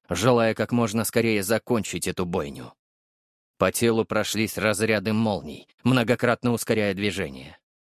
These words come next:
Я ринулся в гущу врагов, разбрасывая их в стороны мощными ударами.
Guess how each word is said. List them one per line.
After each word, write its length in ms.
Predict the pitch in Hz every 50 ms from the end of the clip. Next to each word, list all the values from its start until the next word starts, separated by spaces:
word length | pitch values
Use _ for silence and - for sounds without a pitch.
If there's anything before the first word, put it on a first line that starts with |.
| _ _ _ _ _
Я 280 | - - - 131 135 131
ринулся 440 | 135 143 139 131 131 - - 139
в 60 | 120 98
гущу 400 | 90 139 139 - - - 131 123
врагов, 440 | 127 123 127 127 147 156 120 - - _ _ -
разбрасывая 640 | 127 143 139 127 117 110 147 139 120 - 131 131 131
их 120 | 127 113 -
в 40 |
стороны 380 | - - - 160 147 143 143 139
мощными 520 | 135 131 127 117 - - 127 120 117 127 -
ударами. 600 | - 127 117 95 98 80 73 73 71 67 - -